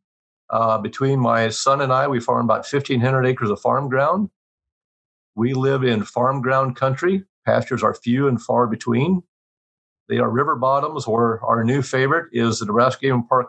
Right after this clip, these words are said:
duck ponds. And we have about seven hundred acres of wetlands, designated wetlands, that we graze our cows on.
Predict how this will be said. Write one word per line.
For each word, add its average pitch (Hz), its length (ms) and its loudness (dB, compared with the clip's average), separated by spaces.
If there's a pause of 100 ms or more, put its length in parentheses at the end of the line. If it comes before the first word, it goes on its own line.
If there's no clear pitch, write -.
duck 131 260 -2
ponds. 170 540 -2 (1160)
And 117 280 0
we 127 160 2
have 127 140 0
about 117 380 0
seven 131 320 0
hundred 127 240 0
acres 135 340 -2
of 113 320 0 (560)
wetlands, 139 960 -2 (180)
designated 127 500 2
wetlands, 143 720 -2 (720)
that 117 100 0
we 127 160 0
graze 127 300 0
our 110 100 -2
cows 135 380 0
on. 170 320 0